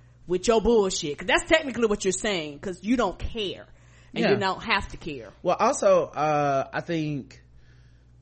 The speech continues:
Speaker 2: the pro-black narrative and the, listen, I, it, it, none of this, none of that, in my opinion,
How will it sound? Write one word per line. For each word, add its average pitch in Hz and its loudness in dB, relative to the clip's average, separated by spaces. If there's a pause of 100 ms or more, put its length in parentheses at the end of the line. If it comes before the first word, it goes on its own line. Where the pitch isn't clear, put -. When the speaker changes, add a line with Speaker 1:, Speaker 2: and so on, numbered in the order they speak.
(240)
Speaker 2:
the 143 -6
pro-black 156 0
narrative 117 -6 (100)
and 120 -4
the, 120 -6
listen, 113 -2 (120)
I, 196 -2 (800)
it, - -12 (420)
it, - -16
none 220 2
of 214 6
this, 165 0
none 214 2
of 196 4
that, 156 0
in 196 6
my 214 4
opinion, 113 -6